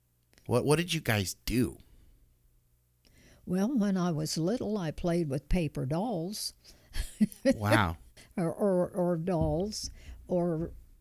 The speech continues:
Speaker 2: rode my tricycle, or, uh, then when you went to the swimming pool in the summertime.
Speaker 1: Uh-huh.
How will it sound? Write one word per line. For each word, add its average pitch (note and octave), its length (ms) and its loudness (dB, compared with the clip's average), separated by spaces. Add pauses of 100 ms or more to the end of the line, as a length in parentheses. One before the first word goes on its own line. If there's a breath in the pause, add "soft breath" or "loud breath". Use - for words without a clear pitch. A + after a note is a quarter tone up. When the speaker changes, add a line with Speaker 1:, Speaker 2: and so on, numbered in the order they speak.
Speaker 2:
rode G#3 420 4
my E3+ 200 2
tricycle, F3+ 840 -2
or, E3 280 -4 (360)
uh, - 340 -2 (540)
then F#3 360 2
when F3+ 280 4
you F#3+ 240 4
went F3 200 2
to - 80 -10
the G3 140 -2
swimming E3+ 440 2
pool F3 280 2
in E3+ 100 0
the E3+ 80 -2
summertime. D#3+ 840 -4
Speaker 1:
Uh-huh. F#2+ 300 0